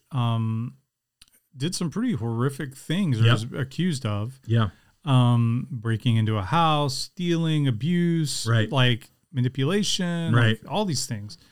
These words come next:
Speaker 1: And, um, the film tanked. I think the film tanking is more of just people being, um, exhausted with superhero films
Speaker 2: Yeah,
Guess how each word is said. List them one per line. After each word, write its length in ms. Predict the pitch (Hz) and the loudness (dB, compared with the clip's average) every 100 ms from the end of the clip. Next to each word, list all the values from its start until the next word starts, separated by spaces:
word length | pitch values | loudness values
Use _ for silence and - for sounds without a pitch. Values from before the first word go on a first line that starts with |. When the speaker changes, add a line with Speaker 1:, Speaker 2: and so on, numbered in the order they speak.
| _ - _ _ _ _ - | _ -20 _ _ _ _ -2
Speaker 1:
And, 440 | 180 165 156 143 | 2 6 6 6
um, 540 | 139 135 131 127 139 - | 8 8 8 6 2 -4
the 60 | - | -8
film 280 | - 254 156 | 4 6 6
tanked. 360 | 139 175 135 175 | 4 6 6 6
I 100 | 180 | 4
think 200 | 208 139 | 4 4
the 120 | 143 | 2
film 400 | - 160 143 131 | 4 4 6 4
tanking 460 | - 151 139 131 | 4 4 4 4
is 140 | 123 107 | 4 4
more 300 | 127 123 123 | 4 4 4
of 140 | 110 | 0
just 200 | 110 110 | -2 -4
people 260 | - 123 127 | -2 -2 -2
being, 540 | 110 117 113 113 110 104 _ _ _ _ _ _ - | 0 2 2 2 0 -4 _ _ _ _ _ _ -6
um, 460 | 113 113 107 110 - | -2 -2 -2 -6 -6
exhausted 760 | 110 101 110 107 110 - 127 | -6 -2 0 0 -2 -2 -4
with 140 | 107 | -4
superhero 480 | - 127 131 123 135 | -4 -6 -2 0 0
films 400 | 135 151 151 160 | -2 -4 -4 0
Speaker 2:
Yeah, 180 | 107 95 | 2 0